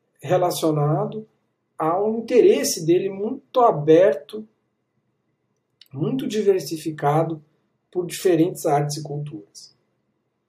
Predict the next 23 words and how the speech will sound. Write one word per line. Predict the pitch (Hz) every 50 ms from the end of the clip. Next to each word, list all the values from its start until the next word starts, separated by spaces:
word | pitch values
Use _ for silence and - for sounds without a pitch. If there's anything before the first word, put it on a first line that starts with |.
| _ _ _ _ _ _ _ - -
Ali | 175 196 180 156 156 185
onde | 180 175 180 196
ele | 185 160
certamente | - - 160 156 - 180 170 156 151 151 147 156 156
encontrou, | 156 151 165 170 156 151 147 143 139 139 139 139 143 143 - _ _ _ -
tantas | 160 180 202 - 202 165 147 135
vezes, | 147 147 147 147 147 147 147 143 143
em | 143 143
diferentes | 143 - - 143 139 131 131 131 131 -
contextos, | - 135 131 131 - 139 139 143 - - - - -
a | 147
experiência | 143 147 - 160 151 135 131 131 - 156
do | 127 127 127
sublime, | - - - - 151 180 202 202 202 196 190 190 190 - _ _ _ _ _ _ _ _ _
a | - 135
experiência | 131 - - 147 143 135 131 131 127
do | 123 123 123
êxtase | 139 151 147 143 - 151 151 139 139 135 139 135 131 127 127 123 - _ _ _ _ _ _ _ _
estético, | - - - - 160 170 170 147 - - 160 147 - - 165 160 165 165 160 160 156 147 135 131
do | 127 117 117
êxtase | 123 123 - - - 120 123
espiritual, | - - - - 160 135 131 131 127 - 120 123 131 135 135 131
talvez, | 127 120 113 - - 139 151 160 170 165 170 165 160 151 - - - -